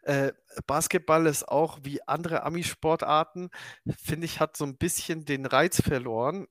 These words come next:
Ich weiß nicht, ob du das nachvollziehen kannst. Ich hab immer das Gefühl, dass jedes Jahr gefühlt jeder Superstar einmal schnell das Team wechselt, beziehungsweise der halbe Kader. Da wird ja sehr viel rumgetauscht und getradet.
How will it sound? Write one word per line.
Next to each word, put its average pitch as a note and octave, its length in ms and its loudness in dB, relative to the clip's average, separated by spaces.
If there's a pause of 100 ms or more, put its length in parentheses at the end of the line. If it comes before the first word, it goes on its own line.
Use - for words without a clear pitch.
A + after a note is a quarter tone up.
(160)
Ich - 160 -6
weiß D3 200 4
nicht, D3+ 80 -2
ob - 60 -20
du - 100 -8
das C3+ 160 -2
nachvollziehen C#3+ 580 -4
kannst. - 480 -10 (400)
Ich - 180 -2
hab - 200 2
immer F3 180 4
das E3 180 2
Gefühl, D#3+ 680 2
dass C3+ 260 4
jedes D#3 360 2
Jahr D3 460 10 (220)
gefühlt D3 340 0
jeder D#3 240 6
Superstar C#3+ 560 4
einmal C#3 220 2
schnell C#3 180 -2
das - 120 -4
Team E3+ 180 -6
wechselt, C#3 520 -4 (640)
beziehungsweise C3+ 500 0
der B2+ 160 2
halbe C#3 260 0
Kader. C#3 640 0
Da A#2+ 120 -4
wird B2+ 140 -6
ja B2 120 0
sehr C3+ 280 0
viel C#3+ 180 -6
rumgetauscht C#3 840 -4
und B2 120 -14
getradet. C3 720 -4